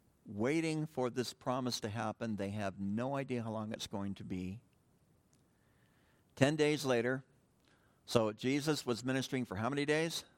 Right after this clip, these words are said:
Forty. And then ten, let's do a little math. That gives you fifty. Which is right on the very date of the Feast of Pentecost.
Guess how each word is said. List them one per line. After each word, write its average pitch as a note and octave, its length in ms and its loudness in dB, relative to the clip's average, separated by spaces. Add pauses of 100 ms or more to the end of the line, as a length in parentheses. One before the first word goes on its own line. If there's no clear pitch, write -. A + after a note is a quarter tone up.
(560)
Forty. B2 340 2 (960)
And A2+ 160 4
then A2+ 220 2
ten, D3+ 480 2
let's - 160 -2
do B2+ 120 2
a - 20 4
little C#3 180 6
math. C3 340 4 (840)
That G#2 140 2
gives A2+ 220 2
you G#2+ 80 -2
fifty. A#2 500 -2 (2000)
Which A#2+ 240 2 (500)
is A2 200 -2
right B2 480 0 (120)
on B2 440 0
the G#2 80 -2
very A2 460 -2
date G2+ 500 -4
of G2 200 -4
the F#2+ 80 -12
Feast G#2 540 -4
of F#2 160 -8
Pentecost. - 840 -10